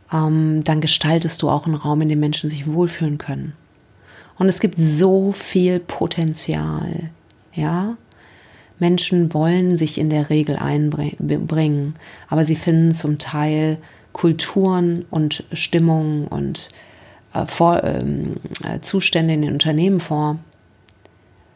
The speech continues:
wo sie eingeladen werden, sie entscheiden das natürlich selbst, aber wo sie eingeladen werden, sich nicht wohlzufühlen und, äh, frustriert zu sein und nur noch Nine-to-Five zu machen, im schlimmsten Fall innerlich zu kündigen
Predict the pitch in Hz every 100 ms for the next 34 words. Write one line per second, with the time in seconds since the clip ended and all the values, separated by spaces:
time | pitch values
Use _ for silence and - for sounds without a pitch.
0 | _ _ - 151 151 160 151 160 156 156
1 | 151 151 _ _ _ _ _ _ _ -
2 | 160 180 175 151 139 139 143 143 143 135
3 | 135 139 156 _ _ _ _ _ _ -
4 | 143 143 143 143 143 147 143 143 147 175
5 | 160 - 143 151 156 175 220 214 139 139
6 | 143 143 139 135 160 160 - - - 160
7 | 156 156 160 180 - 156 156 151 147 143
8 | 139 135 - - - - - - - -
9 | 143 143 139 - 156 - 202 - 143 135
10 | 139 143 139 139 - - - - - -
11 | - - 160 151 165 160 160 160 202 196
12 | 196 - 156 143 147 143 151 147 170 160
13 | 160 160 147 156 151 160 - 160 - 220
14 | 170 147 143